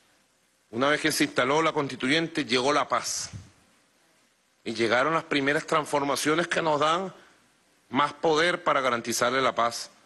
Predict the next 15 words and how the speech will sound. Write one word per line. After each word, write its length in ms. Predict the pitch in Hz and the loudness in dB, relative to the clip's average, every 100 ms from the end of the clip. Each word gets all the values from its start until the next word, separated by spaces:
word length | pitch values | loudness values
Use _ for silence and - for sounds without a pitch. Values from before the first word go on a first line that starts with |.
| _ _ _ _ | _ _ _ _
a 120 | 120 | -2
nuestra 440 | 117 113 98 98 95 | 0 -2 -2 -2 0
patria. 440 | 92 87 82 80 - _ _ _ _ _ _ _ _ _ _ _ _ _ _ _ | 0 -2 -6 -10 -12 _ _ _ _ _ _ _ _ _ _ _ _ _ _ _
Así 240 | - 110 | -6 -4
que 100 | - | 0
en 80 | 127 | 0
ese 240 | 127 139 | 2 2
marco, 560 | 123 139 156 - 185 185 - - - _ _ _ | 2 2 0 0 -2 -2 -12 -20 -20 _ _ _
nosotros 340 | 101 - 110 | -6 -2 0
tenemos 300 | 120 113 120 | 2 0 0
que 400 | - 135 135 - - - _ _ _ _ _ _ _ | 2 2 2 -2 -12 -20 _ _ _ _ _ _ _
insistir 760 | 139 123 - 113 - 151 139 92 - - - - _ _ _ _ _ _ _ _ _ _ _ | 2 2 2 0 0 0 0 -2 -14 -20 -20 -20 _ _ _ _ _ _ _ _ _ _ _
en 140 | 135 131 | -2 0
el 140 | 104 | 2
diálogo. 440 | 113 110 90 - | 2 2 0 -6